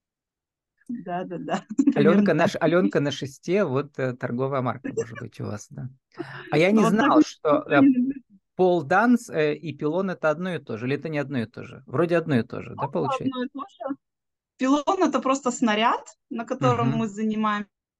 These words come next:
Speaker 1: Пол данс — это английское название, э, и оно
Speaker 2: Мгм.
Speaker 1: как бы данс, э, почему, ну, подразумевается танец, э, а мы на самом деле трюками больше занимаемся.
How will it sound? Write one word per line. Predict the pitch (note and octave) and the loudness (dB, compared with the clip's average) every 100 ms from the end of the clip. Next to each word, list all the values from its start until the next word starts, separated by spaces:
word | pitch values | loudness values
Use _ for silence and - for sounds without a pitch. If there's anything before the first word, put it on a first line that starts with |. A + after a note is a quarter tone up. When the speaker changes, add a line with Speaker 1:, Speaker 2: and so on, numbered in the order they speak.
| _ G3+ _ _ - A#3+ G#3+ _ _ _ | _ -20 _ _ -16 -14 -14 _ _ _
Speaker 1:
Пол | C#4+ D#4 | -10 -6
данс — | A#3+ B3+ D4 - - | -2 0 0 -2 -6
это | A#3+ A#3+ B3 A#3+ A#3 A3 G#3+ | -6 -2 0 2 2 0 0
английское | A#3+ A#3+ A3+ - F3 | 2 2 2 -2 -6
название, | E3 D#3 D3+ D3 - - - - | -6 -6 -6 -4 -4 -8 -12 -14
э, | D3 D3 - - | -12 -10 -12 -6
и | G3+ A#3+ | 0 2
оно | A3+ - A2+ C3 | 4 4 4 2
Speaker 2:
Мгм. | B2+ - | -2 -2
Speaker 1:
как | G#3+ G3+ | -2 0
бы | G3 | 0
данс, | F3 A3+ E4 F#4 - | 2 4 4 2 -2
э, | G#3+ | -8
почему, | G3+ G3+ G#3 A3+ A#3 | -6 -6 -4 -4 0
ну, | B3 A3+ | 2 2
подразумевается | F#3+ F#3+ G3 G3 A3 C4+ A3 - | 0 -2 -2 0 0 0 -6 -2
танец, | A3+ F#3+ D#3 D3 - | 0 2 0 -2 -6
э, | - E3 E3 | -6 -4 -4
а | E3+ | -2
мы | F3 A#3+ | 0 2
на | C4+ | 2
самом | - A#3 A#3 | 2 0 0
деле | A3 A3 G#3 | -2 -6 -8
трюками | C4 F4+ D#4 F#3+ | -10 -4 -2 -2
больше | F3 E3+ - | -4 -6 -10
занимаемся. | E3+ E3+ E3 D#3 D3 D3 D3 - | -6 -4 -2 0 0 -2 -4 -10